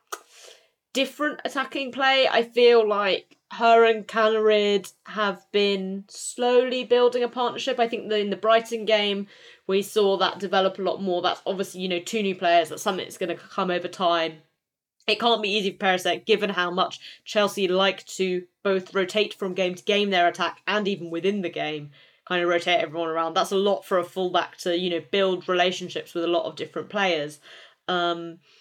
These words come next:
but yeah, I think it's been a, a really positive start. And I think it's just exciting, right? Because I'm like, <sighs> famously, we found it very hard to come by fullbacks. And I like that we found a fullback who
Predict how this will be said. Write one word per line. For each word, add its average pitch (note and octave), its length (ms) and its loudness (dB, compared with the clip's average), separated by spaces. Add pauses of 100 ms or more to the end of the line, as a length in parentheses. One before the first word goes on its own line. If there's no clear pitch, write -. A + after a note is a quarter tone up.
(320)
but A#3 100 0
yeah, C4 220 4
I G#3+ 140 4
think C#4+ 180 -2
it's C4+ 140 0
been B3 140 4
a, A3 220 6
a G#3+ 140 4
really G#3 220 2
positive F#3+ 640 -2 (720)
start. G3 420 4
And A3 80 2
I A#3+ 60 6
think G4+ 180 2
it's F#4+ 140 -6
just C#4+ 160 -6
exciting, G3 520 -2
right? F#3 240 -4
Because G3 200 -8
I'm G3+ 140 -6
like, G#3 220 -4 (200)
<sighs> - 200 -14
famously, A#3 420 0
we E3 100 -6
found G3+ 220 0
it E3+ 80 -4
very G3 160 2
hard G#3 360 4
to - 200 -18
come F#3+ 220 -8
by E3 340 2 (440)
fullbacks. A3 640 -2
And G3+ 120 -2
I G#3+ 120 4
like A3 380 4
that G#3+ 120 0
we G3 100 -2
found G3 300 0
a F#3 40 -6
fullback F3+ 540 -2
who E3+ 360 -2